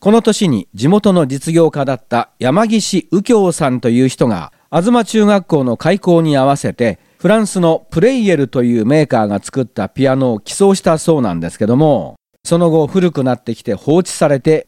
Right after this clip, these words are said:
倉庫の隅に置かれていたんだそうです。このプレイエルのピアノっていうのは、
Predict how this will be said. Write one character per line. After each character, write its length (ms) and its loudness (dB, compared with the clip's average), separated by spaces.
倉 220 2
庫 140 -4
の 120 -4
隅 300 0
に 80 -2
置 140 -6
か 100 2
れ 120 0
て 120 0
い 80 0
た 160 0
ん 80 0
だ 140 -4
そ 180 -4
う 40 -8
で 160 -12
す。 440 -16
こ 140 -2
の 160 2
プ 160 -2
レ 120 4
イ 120 0
エ 80 2
ル 80 0
の 100 -4
ピ 220 0
ア 80 2
ノ 80 2
っ 40 -6
て 140 -6
い 80 2
う 60 0
の 100 0
は、 240 -2